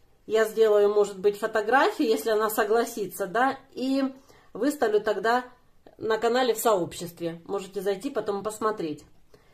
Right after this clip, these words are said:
Вот. Ну и теперь я хочу сделать вам обзорчик по этой кофточке, рассказать, как я её вязала, из чего вязала, ну и так далее. Ну, в общем, вязала я её из вот такой вот пряжи,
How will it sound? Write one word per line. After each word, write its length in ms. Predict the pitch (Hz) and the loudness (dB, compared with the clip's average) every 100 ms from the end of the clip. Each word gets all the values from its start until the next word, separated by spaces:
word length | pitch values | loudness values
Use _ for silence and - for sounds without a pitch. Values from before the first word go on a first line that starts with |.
| - - _ _ _ _ _ _ _ _ _ | -20 -20 _ _ _ _ _ _ _ _ _
Вот. 320 | 214 202 196 196 - | -10 -4 -4 -4 -6
Ну 180 | 240 320 | 2 4
и 280 | 359 311 302 | 4 2 2
теперь 460 | 277 277 302 262 - - | 2 2 2 2 -4 0
я 200 | 247 247 | 2 4
хочу 600 | 294 - 240 226 202 208 | 2 -2 0 2 2 -2
сделать 400 | 196 220 208 190 | 2 4 4 4
вам 240 | 196 185 | 2 2
обзорчик 600 | 208 208 185 190 - 339 - - _ _ _ _ _ _ _ | 0 0 -2 -4 -4 -6 -8 -20 _ _ _ _ _ _ _
по 60 | 277 | 0
этой 240 | 285 285 | 2 2
кофточке, 520 | 277 277 269 269 - | 2 0 0 -2 2
рассказать, 560 | 254 262 254 240 233 214 | 2 4 2 4 2 2
как 260 | 254 240 214 | 2 2 2
я 100 | 196 | 2
её 160 | 190 | 2
вязала, 440 | 185 185 247 320 254 | 0 2 4 6 2
из 100 | 240 | 0
чего 280 | - 208 285 | -2 0 0
вязала, 540 | 277 240 240 226 226 | 0 2 2 2 -2
ну 100 | - | -6
и 60 | 262 | -6
так 220 | 262 202 | -4 -4
далее. 360 | 160 160 151 - - - - - - - | -6 -6 -8 -12 -20 -20 -20 -20 -14 -4
Ну, 120 | 320 | -2
в 20 | |
общем, 340 | - 302 254 - _ - - _ _ | 0 -2 -2 -6 _ -20 -20 _ _
вязала 440 | 240 269 254 226 220 | -8 0 4 6 6
я 200 | 208 202 | 6 6
её 140 | 202 | 4
из 240 | 208 262 226 | 0 -4 -2
вот 160 | 226 | -2
такой 320 | 233 226 214 | -2 2 2
вот 200 | 190 185 | 2 -2
пряжи, 540 | - 285 320 277 302 | 0 2 2 2 0